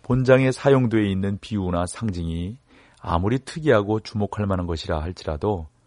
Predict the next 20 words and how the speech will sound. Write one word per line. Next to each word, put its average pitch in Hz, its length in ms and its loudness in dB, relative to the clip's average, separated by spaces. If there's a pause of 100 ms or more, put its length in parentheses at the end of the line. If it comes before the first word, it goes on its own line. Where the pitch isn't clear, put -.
(500)
여러분들이 113 360 0
문자적인 110 760 0
해석 95 440 -2
외에 85 500 -2 (440)
보다 101 380 2
나은 95 520 0 (280)
다른 - 360 -2
해석 107 280 -4
방법이 92 460 -2
있다면 87 500 -4 (540)
요한은 98 320 2
우리에게 95 380 -2
그것을 87 420 -4
제시했을 92 560 -2
겁니다. 78 440 -6 (460)
그러므로 120 420 2
여러분, 117 260 2
너무 95 320 0
원칙에서 90 760 -2
벗어나서 113 1000 0